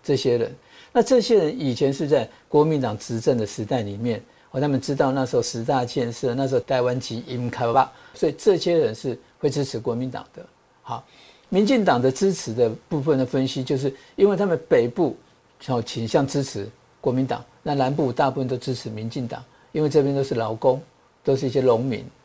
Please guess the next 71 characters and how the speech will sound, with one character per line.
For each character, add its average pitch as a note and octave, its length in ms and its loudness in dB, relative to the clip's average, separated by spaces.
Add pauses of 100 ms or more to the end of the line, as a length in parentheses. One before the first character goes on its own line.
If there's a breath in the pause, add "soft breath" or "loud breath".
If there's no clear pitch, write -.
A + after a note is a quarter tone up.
哦， A2+ 220 -8
农 C3 260 0
业 D#3 160 8
县 C3+ 320 2
跟 C3 200 2
劳 A2+ 180 0
工 B2+ 240 2
的 A2+ 140 0
这 A#2+ 180 -2
些 A#2+ 200 -2 (200 loud breath)
基 - 140 -4
层 B2 180 -4
群 A2 180 -8
众 A#2+ 140 -4
比 B2+ 100 -12
较 A2+ 160 -8
多， A#2 280 -4 (240 loud breath)
所 - 140 2
以 E3 40 4
这 G#3 160 4
些 F#3+ 200 2
人 B2+ 160 -2
就 C3+ 140 2
会 C3 80 2
比 A2+ 120 -10
较 A#2+ 160 -6
去 A#2 160 -12
支 A#2+ 180 -8
持 A2+ 260 -14 (220)
民 A#2+ 140 -6
进 C#3 160 2
党。 - 140 -6 (360 soft breath)
那 A3+ 120 4
民 F3 160 2
进 G#3+ 120 2
党 F#3 160 0
以 - 60 -6
前 A2+ 180 -2
会 C3 120 0
受 C#3 180 2
到 B2+ 100 4
年 A2 200 -2
轻 A#2+ 180 -4
的 A2+ 80 -2
选 G#2+ 160 -10
民 G#2 160 -14
支 C#3+ 180 -6
持 - 160 -10 (240)
的 C3 120 2
认 D#3 180 4
同， - 220 -14 (180)
哦， B2+ 140 -6
因 C#3+ 100 -2
为 C#3+ 60 0
他 D3+ 100 -4
们 C#3+ 120 -2
也 A#2 140 -4
是 A#2+ 200 -4
会 A#2+ 180 6
用 C#3 160 4 (260 loud breath)
这 C#3 140 0
些 D3 140 4
话 D3+ 320 0
语 A2+ 160 -2
啊、 B2 100 0
术 C#3+ 320 -4
语 A2+ 160 -2
啊、 A#2 80 -2
策 D#3 240 2
略 C#3+ 220 2
啊， C#3 120 0